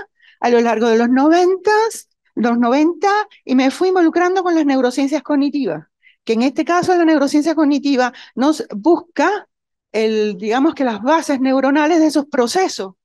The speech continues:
cognitivos que ocurren en la mente de los que le estaba hablando Ale Vázquez. Bien, entonces también me metí con eso y empecé a trabajar en algunas, eh, en algunos estudios buscando las bases neurales,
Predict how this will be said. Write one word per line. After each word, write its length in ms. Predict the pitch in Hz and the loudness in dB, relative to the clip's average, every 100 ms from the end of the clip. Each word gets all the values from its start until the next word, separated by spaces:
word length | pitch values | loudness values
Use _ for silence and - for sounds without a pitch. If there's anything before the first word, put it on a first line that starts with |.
| _ _ | _ _
cognitivos 480 | 262 262 269 269 269 | -4 -4 -4 -6 -8
que 80 | 277 | -10
ocurren 320 | 240 247 233 | -8 -8 -4
en 80 | 214 | -2
la 100 | 226 | 0
mente 280 | 262 269 | 2 2
de 80 | 226 | 0
los 100 | 208 | -2
que 80 | 202 | -4
le 80 | 196 | -6
estaba 220 | 196 220 | -4 -2
hablando 280 | 208 208 196 | -2 -2 -4
Ale 140 | 196 | -4
Vázquez. 380 | 202 226 - 175 _ _ _ _ _ | -6 -6 -14 -20 _ _ _ _ _
Bien, 320 | 202 247 349 392 _ _ | -12 -6 -6 -6 _ _
entonces 320 | - 226 311 330 | -8 -4 -4 -2
también 260 | 339 403 | 0 2
me 100 | 359 | 2
metí 220 | 277 233 | 0 -2
con 220 | 202 214 196 | -6 -4 -4
eso 300 | 180 180 - _ _ _ | -4 -8 -18 _ _ _
y 100 | 226 | -4
empecé 300 | 233 247 311 | -2 -2 0
a 60 | 311 | 0
trabajar 680 | 311 285 285 359 359 381 392 _ _ | 2 0 0 0 0 0 -4 _ _
en 200 | - 240 | -8 -4
algunas, 920 | 240 226 208 269 269 277 285 269 - - | -2 -2 0 2 4 4 2 -2 -6 -6
eh, 400 | - 220 214 208 | -2 0 2 0
en 160 | 202 208 | -2 -2
algunos 380 | 220 226 254 254 | -2 0 0 0
estudios 440 | 214 - 330 339 | -4 0 2 4
buscando 380 | 302 302 285 269 | 2 0 0 0
las 100 | 269 | 0
bases 300 | 269 262 269 | -2 -4 -6
neurales, 720 | 285 294 302 294 330 339 - | -4 -2 -4 -4 -6 -10 -18